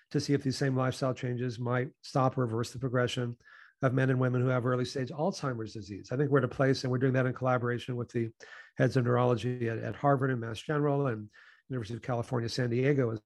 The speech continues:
well as, uh, here in the Bay Area. And I think we're at a place with Alzheimer's very reminiscent of where we were with heart disease forty-four years ago. In other words, the same biological mechanisms cause it.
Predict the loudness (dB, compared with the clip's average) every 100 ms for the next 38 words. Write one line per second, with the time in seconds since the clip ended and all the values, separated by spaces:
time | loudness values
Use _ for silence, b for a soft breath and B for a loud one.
0 | -10 -6 -6 -6 -6 -4 -2 -2 0 2
1 | 6 6 4 -2 -16 B B B B B
2 | 4 6 6 6 6 4 4 2 2 2
3 | 0 -2 -4 -4 0 0 -2 _ B B
4 | B 2 2 4 2 2 -2 -2 -2 -2
5 | -2 -2 -2 -2 -4 -6 -6 0 2 2
6 | 0 -2 -4 -4 -2 -2 -2 2 2 0
7 | -2 -4 -4 0 0 0 -4 -4 -2 2
8 | 4 4 4 2 2 0 0 -2 -4 -6
9 | -8 -10 -12 -6 2 4 4 0